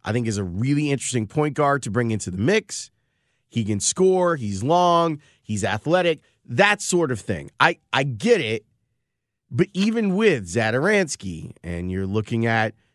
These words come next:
Zach LaVine and Lauri Markkanen, and people wanna add Wendell Carter, but I don't know what type of player Wendell Carter is. Do you? He didn't play a lot last year. Otto Porter, I thought was really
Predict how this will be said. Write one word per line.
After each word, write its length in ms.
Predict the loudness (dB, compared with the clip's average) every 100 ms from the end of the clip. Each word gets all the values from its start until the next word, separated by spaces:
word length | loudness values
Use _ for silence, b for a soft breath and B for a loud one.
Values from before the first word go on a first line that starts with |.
| _
Zach 280 | -2 -2 0
LaVine 520 | -2 0 0 -2 -4
and 140 | -8
Lauri 260 | -6 -4 0
Markkanen, 640 | 2 0 0 -6 -6 -8
and 220 | -10 -14 _ _ _ _ _ _ _ _ _ _
people 260 | -2 0 2
wanna 200 | 2 2
add 360 | 2 2 2
Wendell 340 | 0 2 2 0
Carter, 460 | 0 0 2 0
but 160 | -2 -2
I 100 | 0
don't 160 | 0 2
know 140 | 2
what 180 | 2 2
type 220 | 2 0
of 100 | 0
player 320 | -4 -2 0 0
Wendell 360 | 0 0 0
Carter 380 | 0 -2 0 0
is. 160 | 0 0
Do 120 | -2
you? 360 | 0 0 0 _ _ _ -6
He 100 | -2
didn't 180 | -2 2
play 220 | 2 4
a 80 | 4
lot 240 | 2 2
last 360 | 0 0 -2 -4
year. 260 | -6 -8 _ _ _ _ _ _ _ _ _ _ _ _ _ _ _ _ _ _ _ _ -10 -10 0
Otto 320 | 2 4 2
Porter, 460 | 0 0 2 -2 -2
I 140 | -2
thought 240 | 2 2 2
was 180 | -2 -4
really 540 | -2 0 0 -2 -6